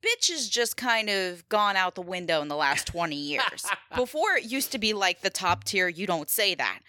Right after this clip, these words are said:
Speaker 2: Mm-hmm.
Speaker 1: And now it's just like, "Bitch, bitch."
Speaker 2: See,
Speaker 1: Eh.
Speaker 2: see, what's so funny is thinking, I'm thinking back to about nine, was it nineteen eighty-nine or so.
Speaker 1: Mm-hmm.
Speaker 2: And one of my favorite shows from the eighties,
Speaker 1: <laughs>
Speaker 2: Moonlighting,
Speaker 1: Mm.
Speaker 2: when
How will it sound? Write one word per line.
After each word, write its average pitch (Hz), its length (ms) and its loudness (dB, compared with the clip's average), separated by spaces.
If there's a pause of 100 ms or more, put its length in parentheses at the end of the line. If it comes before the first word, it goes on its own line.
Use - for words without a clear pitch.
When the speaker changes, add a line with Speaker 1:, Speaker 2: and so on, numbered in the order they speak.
Speaker 2:
Mm-hmm. 127 240 -14 (160)
Speaker 1:
And 196 420 0 (180)
now 208 380 2
it's 190 100 2
just 220 160 -2
like, 202 200 -2 (360)
"Bitch, 554 760 0
bitch." 427 1000 0
Speaker 2:
See, - 240 -2
Speaker 1:
Eh. 277 180 2 (240)
Speaker 2:
see, - 140 -4
what's 208 160 -2
so 214 80 4
funny 202 260 0
is 135 160 0 (1040)
thinking, 196 360 0
I'm 147 120 2
thinking 170 280 -2
back 131 300 2
to 120 280 2
about 110 280 0
nine, 117 200 -2 (140)
was - 120 -20
it - 60 -14
nineteen 147 320 -6
eighty-nine 131 460 0
or 107 80 0
so. 90 240 -4 (180)
Speaker 1:
Mm-hmm. 185 440 -8
Speaker 2:
And 107 300 2 (180)
one 113 140 -4
of 117 60 0
my 123 120 4
favorite 135 300 0
shows 139 260 2
from 156 120 -6
the 160 120 0
eighties, 98 340 0
Speaker 1:
<laughs> 127 80 2
Speaker 2:
Moonlighting, 110 600 2 (840)
Speaker 1:
Mm. 139 100 0
Speaker 2:
when 139 440 4